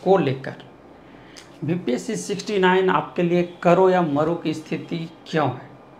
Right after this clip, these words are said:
आप लोग अवगत होंगे कि बीपीएससी अब combined पीटी exam लेने जा रही है, यानी सभी जो एक तरह के एग्जाम है उसके लिए single पीटी होगी।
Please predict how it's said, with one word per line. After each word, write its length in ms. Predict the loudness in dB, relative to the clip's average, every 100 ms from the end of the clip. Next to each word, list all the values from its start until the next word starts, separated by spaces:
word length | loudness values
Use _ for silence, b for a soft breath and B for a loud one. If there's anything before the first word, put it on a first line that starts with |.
| -20 B B B B B B B B -2
आप 180 | 0 2
लोग 280 | 0 0 -2
अवगत 360 | 0 2 0 0
होंगे 200 | 0 0
कि 160 | 0 -2
बीपीएससी 540 | -4 0 0 0 0
अब 160 | -2 0
combined 520 | -2 2 4 6 4 0
पीटी 360 | -4 -4 -2
exam 420 | -2 0 0 0 0
लेने 260 | 0 -2
जा 140 | -4 -6
रही 200 | -8 -8
है, 60 |
यानी 420 | -2 0 0 -4 -8 -14 -20
सभी 500 | -12 0 2 2 0
जो 320 | 2 4 4 4
एक 260 | 2 2
तरह 200 | 2 2
के 140 | 2 -2
एग्जाम 340 | 0 0 2
है 80 | 0
उसके 320 | -2 0 0
लिए 180 | 2 0
single 400 | 0 2 4 2
पीटी 380 | 0 -6 -6 -6
होगी। 300 | -4 -4